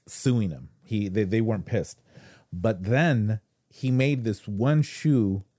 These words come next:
that got attention from one of the designers from Nike. And then once that happened, Nike was like, "Nope,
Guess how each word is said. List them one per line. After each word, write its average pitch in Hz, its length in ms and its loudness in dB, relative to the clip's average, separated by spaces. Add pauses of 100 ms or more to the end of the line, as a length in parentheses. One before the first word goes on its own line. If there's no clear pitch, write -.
that 92 360 -2
got 110 240 0
attention 113 600 -2
from 95 320 -2
one 101 260 0
of 87 380 -4
the 95 420 -2 (340)
designers 101 760 -2
from 101 320 -4
Nike. 131 540 -2 (380)
And 113 160 2
then 104 220 0
once 127 240 0
that 120 220 2
happened, 113 300 0
Nike 98 280 -2
was 92 140 -2
like, 82 180 -6
"Nope, 107 280 0